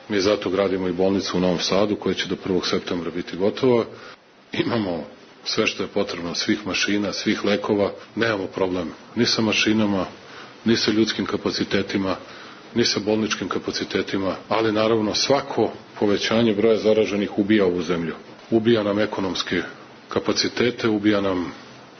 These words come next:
ekonomske performanse, ubija nam stopu rasta i zato bi bilo važno da pažljivo pratimo i vidim da to epidemiolozi pažljivo prate i rade svoj posao na najbolji mogući način.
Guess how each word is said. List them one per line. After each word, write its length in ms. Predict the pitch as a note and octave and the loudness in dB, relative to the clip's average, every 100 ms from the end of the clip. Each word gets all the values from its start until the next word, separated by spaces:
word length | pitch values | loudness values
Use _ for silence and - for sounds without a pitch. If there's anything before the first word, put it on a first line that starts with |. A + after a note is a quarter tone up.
| - | -12
ekonomske 520 | - - G#2 G2 - | -6 -2 0 0 -4
performanse, 760 | - G2+ - F#2 G2+ A#2 - G2+ | -2 -4 -2 -2 2 2 0 0
ubija 320 | G2+ G2+ G2+ | 2 4 4
nam 180 | F#2+ F2 - - - | 2 -2 -8 -18 -8
stopu 400 | - - G#2+ G2+ | -4 0 0 0
rasta 440 | G2 A2+ - - G#2+ G2+ | 2 2 0 -2 0 2
i 240 | G2 F#2+ F2 - - - - - | 2 0 -2 -10 -20 -20 -20 -8
zato 320 | F#2 F#2+ G2+ | -2 -2 0
bi 100 | F#2+ | 0
bilo 220 | F#2+ F#2+ | 2 2
važno 380 | F#2 F#2 E2+ F2+ | 2 2 0 -2
da 280 | F2 F2 E2+ - - - - | 0 0 -2 -8 -18 -20 -4
pažljivo 380 | G#2+ A2 A2 G2 | 0 0 0 0
pratimo 500 | - G2+ - F#2+ F#2+ | 0 0 0 -4 -2
i 40 | |
vidim 260 | F2+ F#2 F#2 | -2 -2 -2
da 100 | F2 | -4
to 240 | - F#2+ | -2 0
epidemiolozi 760 | F2+ - F2+ F2+ F2+ F2+ F2 - - | 0 -2 -4 -2 0 0 0 -2 -4
pažljivo 340 | F2+ F2+ E2+ - | -2 -2 -4 -2
prate 340 | F2+ F2+ - | -2 -2 -2
i 60 | F2 | -2
rade 220 | F2 E2 | -2 -2
svoj 220 | D#2+ F2 E2 | -4 -6 -4
posao 280 | F2+ - F2 | -4 -4 -6
na 80 | E2+ | -6
najbolji 320 | E2+ D#2+ E2+ | -6 -6 -6
mogući 380 | E2+ E2 D#2 E2 | -6 -6 -6 -8
način. 300 | D#2 - | -6 -6